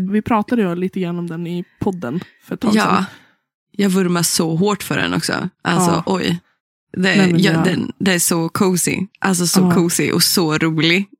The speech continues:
Speaker 1: Ja.
Speaker 2: Älskar Kingsley, den lilla
Speaker 1: Ja, men
Speaker 2: grodan
Speaker 1: gud.
Speaker 2: med skyltarna.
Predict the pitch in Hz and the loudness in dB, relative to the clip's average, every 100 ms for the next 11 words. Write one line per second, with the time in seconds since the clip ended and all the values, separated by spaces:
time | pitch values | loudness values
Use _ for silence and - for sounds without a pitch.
0 | _ 190 170 226 196 - - 190 - 196 | _ 2 2 2 -2 -4 -2 -2 -2 -6
1 | 165 180 - 190 226 233 208 196 190 165 | -4 -4 -2 -2 -2 0 2 2 4 2
2 | 175 175 170 156 147 156 175 180 170 160 | 4 2 2 2 2 2 0 0 0 -2
3 | 139 208 | 0 0